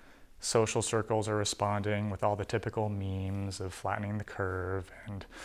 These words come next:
staying home and all these platitudes that we just kind of signal our virtue by saying.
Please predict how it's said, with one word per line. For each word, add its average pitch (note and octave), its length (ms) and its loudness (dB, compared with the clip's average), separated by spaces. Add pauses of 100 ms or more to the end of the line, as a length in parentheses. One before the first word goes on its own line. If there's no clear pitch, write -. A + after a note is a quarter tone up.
(140)
staying G2+ 500 0
home F#2+ 680 -2
and F2+ 260 -6 (420)
all B2+ 140 10
these D3 200 6
platitudes G#2+ 840 6
that G#2+ 120 4
we G2+ 80 0
just A2 200 0
kind A#2+ 200 2
of A#2 240 2 (880)
signal B2 520 4
our A#2+ 160 10
virtue G2+ 680 2 (580)
by G2 140 0
saying. F#2+ 640 -2